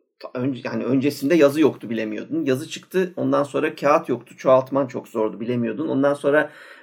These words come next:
kağıt çoğalmaya başladı, bu sefer onu taşıyacak araç yoktu, e, az kişi biliyordu. Derken araç çıktı, her, daha çok filan derken internet filan. Şimdi de bu sefer yani bilemiyorsun çünkü o kadar çok bilgi var ki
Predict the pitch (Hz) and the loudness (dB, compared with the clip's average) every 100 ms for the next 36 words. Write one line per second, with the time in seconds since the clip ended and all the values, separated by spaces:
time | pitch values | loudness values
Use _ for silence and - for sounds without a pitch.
0 | - 135 135 - - 135 135 139 151 139 | -6 4 4 4 2 6 6 6 4 4
1 | 127 139 175 - 160 180 160 185 180 - | 2 -6 -8 -6 -4 0 2 0 -2 -8
2 | 151 131 147 175 139 185 190 - - 127 | -6 -6 -4 2 6 6 6 0 -4 -8
3 | 110 - 117 - - - 139 - - 123 | -10 -10 -14 -12 -14 -2 0 0 -6 -10
4 | 120 117 123 143 254 - - 160 180 190 | -6 -2 -2 0 -2 -4 0 4 6 6
5 | 170 160 226 - 185 - 156 - - - | 6 8 6 4 -12 -2 -2 -2 -8 -8
6 | - 190 185 135 147 151 147 123 - 165 | 4 4 4 2 4 4 4 -4 2 4
7 | 147 196 139 175 170 165 143 131 131 165 | 6 6 6 2 2 4 4 4 2 2
8 | 143 - 311 226 233 254 - 220 285 311 | 2 0 -2 0 -2 -4 -4 4 6 4
9 | - - _ _ _ - 147 175 139 175 | -6 -20 _ _ _ 0 2 2 4 8
10 | 330 311 240 - 392 - 247 240 - - | 10 10 6 2 -8 -4 -2 0 -4 -8
11 | - 254 302 285 185 - 135 117 180 330 | 6 8 10 8 2 2 -2 2 4 4
12 | 370 359 - | 2 -4 -4